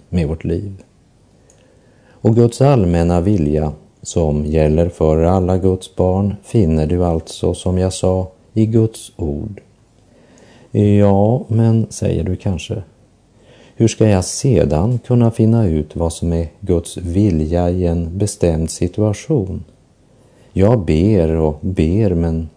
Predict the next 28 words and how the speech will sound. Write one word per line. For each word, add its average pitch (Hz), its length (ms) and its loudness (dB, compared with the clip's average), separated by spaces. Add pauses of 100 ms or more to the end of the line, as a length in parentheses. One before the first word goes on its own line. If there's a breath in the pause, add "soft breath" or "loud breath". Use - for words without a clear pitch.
(100)
tycker 92 380 0
inte 101 260 2
att 92 120 -2
jag 85 180 0
får 76 260 -2
något 95 220 -4
svar." 92 580 -6 (1300 soft breath)
Ja, 101 420 2 (600)
saken 110 520 0
är 95 120 4
ju 113 120 4
den 107 320 2
att - 500 -6
vi 92 320 0
vill 95 260 2
så 87 200 2
gärna 90 460 2
ha 82 260 -4
ett - 460 -6
lättvint 101 880 -2
svar. - 420 -6 (920 soft breath)
En 190 180 4
bönestund 101 920 4
och 95 100 2
så 95 240 0 (200)
en 113 120 2
direkt 92 440 0
uppenbarelse 87 1160 0